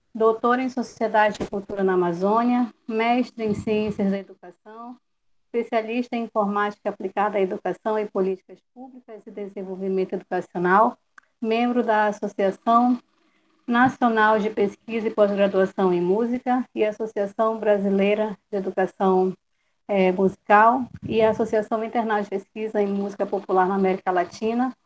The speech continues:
Atua como pesquisador em grupos de estudos e pesquisa de música na Amazônia e grupos de pesquisa em tecnologia educacional.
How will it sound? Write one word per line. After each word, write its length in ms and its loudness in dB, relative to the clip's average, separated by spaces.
Atua 320 -6
como 220 -4
pesquisador 680 0
em 100 -6
grupos 420 -4
de 140 -8
estudos 500 -12
e 60 -20
pesquisa 640 -20
de 100 -20
música 440 -20
na 100 -14
Amazônia 680 -6
e 80 -2
grupos 320 0
de 80 -2
pesquisa 540 -6
em 40 -8
tecnologia 680 -2
educacional. 840 -10